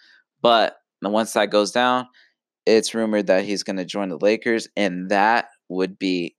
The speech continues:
so vital to their already stacked defense that they have.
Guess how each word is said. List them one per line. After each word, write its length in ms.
so 480
vital 420
to 460
their 280
already 420
stacked 440
defense 480
that 160
they 120
have. 380